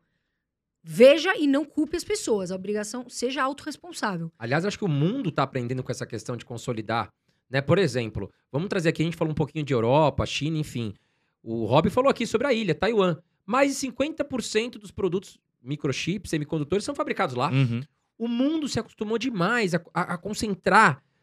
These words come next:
Speaker 2: a produção em alguns países específicos, né? Hoje em dia tudo é made, made in Taiwan, made in China.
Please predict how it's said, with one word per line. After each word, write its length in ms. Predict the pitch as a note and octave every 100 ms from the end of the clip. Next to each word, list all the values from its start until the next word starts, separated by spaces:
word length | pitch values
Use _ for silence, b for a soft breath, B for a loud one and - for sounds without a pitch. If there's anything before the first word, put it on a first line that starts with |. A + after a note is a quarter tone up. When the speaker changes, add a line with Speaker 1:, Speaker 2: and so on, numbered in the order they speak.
| _
Speaker 2:
a 100 | B2+
produção 680 | - F#3 D#3+ - F3+ A3+ G#3
em 60 |
alguns 320 | F3+ F3 A3+ -
países 260 | G3+ G#3+
específicos, 580 | - C4 A#3 - A#2+ - _ _
né? 140 | E3+ F#3
Hoje 260 | G3 A3
em 40 | F3+
dia 120 | A3+
tudo 160 | A3+ G#3+
é 60 |
made, 500 | D3+ C#3 D#3+ D3 A2 - -
made 300 | C#3+ B2 B2+
in 140 | A#2+
Taiwan, 500 | - C#3 F3 F3+ E3 E3 _
made 300 | B2+ C#3 C3
in 100 | B2
China. 880 | B2 - - - F#3 D#3+ D#3+ D#3 D#3+